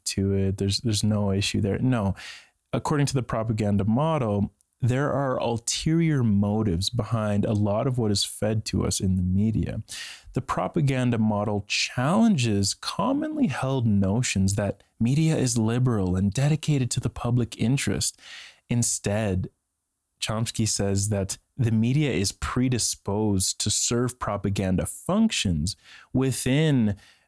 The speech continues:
uh, societies like the United States, capitalist, liberal, democratic societies. So this is what Chomsky thinks about propaganda in the U S media. <laughs> Very specific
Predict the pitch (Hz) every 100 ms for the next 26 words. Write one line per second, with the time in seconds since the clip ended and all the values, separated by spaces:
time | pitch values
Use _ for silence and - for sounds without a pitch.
0 | _ 98 92 92 - - 113 - 113 110
1 | 104 101 101 98 98 101 98 98 90 -
2 | - 104 90 - - - 113 104 - 107
3 | 101 98 98 - - - 101 101 101 101
4 | 95 95 92 95 - 90 87 - - -
5 | - 90 95 - - - - - - _
6 | _ - 170 214 294 277 285 294 - -
7 | 196 214 - 233 208 - 160 160 160 170
8 | 156 - 127 127 117 104 104 110 110 113
9 | 117 117 131 147 131 - - 135 160 156
10 | - 214 214 196 190 - 160 147 - 143
11 | 143 143 131